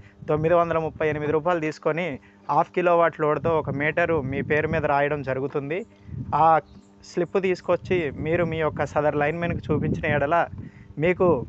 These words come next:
మీటర్ అనేది ఇష్యూ చేయడం జరుగుతుంది. ఆ మీటర్ తీసుకొచ్చి మీ ఇంట్లో కనెక్షన్ ఇవ్వడం జరుగుతుంది. దయచేసి మీరందరూ ఇది వినియోగించుకోగలరు.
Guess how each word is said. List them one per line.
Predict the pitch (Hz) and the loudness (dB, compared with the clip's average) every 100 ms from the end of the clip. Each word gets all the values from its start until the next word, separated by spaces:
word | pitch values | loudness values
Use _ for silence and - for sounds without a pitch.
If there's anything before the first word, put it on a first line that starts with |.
| 135 | -2
మీటర్ | 143 165 185 | 0 2 4
అనేది | 175 170 165 170 | 4 2 0 0
ఇష్యూ | 143 - | -2 -2
చేయడం | 156 160 151 147 | -2 0 0 -2
జరుగుతుంది. | 143 139 139 135 165 240 - - - - | -2 -2 -6 -6 -8 -8 -12 -14 -8 -2
ఆ | 147 | 0
మీటర్ | 160 170 190 | 2 0 0
తీసుకొచ్చి | 185 170 175 165 165 | 0 -2 0 -2 -2
మీ | 160 | -4
ఇంట్లో | 156 156 170 165 | -2 -2 0 0
కనెక్షన్ | - 151 156 165 | 0 -4 -4 -6
ఇవ్వడం | 151 147 165 | -4 -4 -4
జరుగుతుంది. | 147 139 139 143 - - - - - - | -2 -2 -2 -2 0 0 0 2 0 2
దయచేసి | 143 170 196 185 - | 2 2 2 2 2
మీరందరూ | 170 160 156 175 165 113 - - - | 2 2 2 0 0 -2 -10 -8 -4
ఇది | 147 156 | -2 -2
వినియోగించుకోగలరు. | 151 160 170 165 156 160 151 151 147 196 | -2 0 0 0 -2 0 2 0 0 -2